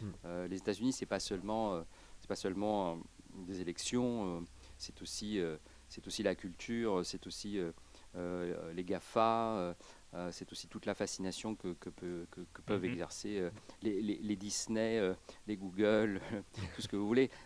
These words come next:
Speaker 2: Donc, euh, ça, ça, c'est pas, ça va pas disparaître du jour au lendemain. Donc, euh, euh, et je, je pense que ça reste malgré tout une,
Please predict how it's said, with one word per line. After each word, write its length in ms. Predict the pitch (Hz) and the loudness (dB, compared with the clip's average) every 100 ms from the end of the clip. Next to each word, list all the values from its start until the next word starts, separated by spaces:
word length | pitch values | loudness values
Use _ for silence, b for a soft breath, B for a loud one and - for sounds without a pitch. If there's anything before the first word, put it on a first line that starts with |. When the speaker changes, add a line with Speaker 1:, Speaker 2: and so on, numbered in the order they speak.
| B | B
Speaker 2:
Donc, 240 | 110 - | 0 8
euh, 200 | 113 110 92 | 8 8 6
ça, 300 | - 127 107 | 6 8 8
ça, 160 | - | 2
c'est 160 | 123 110 | 2 0
pas, 140 | - | 0
ça 100 | 104 | 2
va 100 | 110 | 4
pas 120 | 110 107 | 6 4
disparaître 420 | 104 113 107 101 | 2 4 4 2
du 100 | 98 | 0
jour 180 | 98 98 | 2 2
au 40 | |
lendemain. 400 | 113 123 127 110 | 2 2 4 2
Donc, 260 | 95 92 101 | 0 0 0
euh, 120 | 92 B B B - | -2 B B B -8
euh, 300 | 90 90 92 90 87 90 | -6 -4 -4 -6 -10 -12
et 40 | 90 | -12
je, 80 | 92 | -8
je 120 | 92 | -8
pense 180 | - 104 | -6 -6
que 60 | - | -4
ça 140 | 92 | -6
reste 420 | - 120 120 - 95 | 0 2 2 -2 0
malgré 400 | 101 117 107 110 | 0 2 0 -2
tout 280 | - 123 | -2 -2
une, 220 | 95 90 | 0 -2